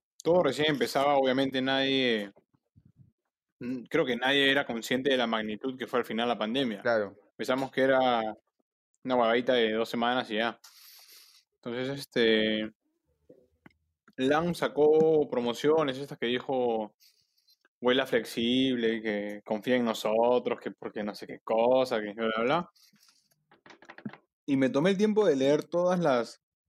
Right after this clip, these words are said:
Speaker 1: las letras chiquitas, pues, ¿no? Porque siempre en ca-, eh, detrás de cada promoción están las letras chiquitas que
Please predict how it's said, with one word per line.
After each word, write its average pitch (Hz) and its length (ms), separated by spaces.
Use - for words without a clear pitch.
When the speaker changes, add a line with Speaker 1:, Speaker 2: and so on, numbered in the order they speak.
Speaker 1:
las 120 140
letras 147 240
chiquitas, 147 420
pues, 120 140
¿no? 226 240
Porque 120 260
siempre 165 560
en 131 100
ca-, 120 220
eh, 120 40
detrás 120 480
de 143 120
cada 151 240
promoción 147 580
están 127 220
las 123 80
letras 131 220
chiquitas 127 460
que 107 280